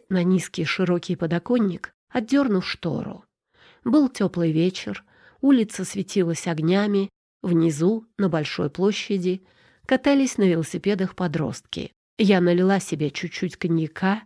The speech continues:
закурила и впала в приятное забытье.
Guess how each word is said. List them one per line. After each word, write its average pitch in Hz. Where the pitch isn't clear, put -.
закурила 196
и -
впала 226
в 220
приятное 160
забытье. 160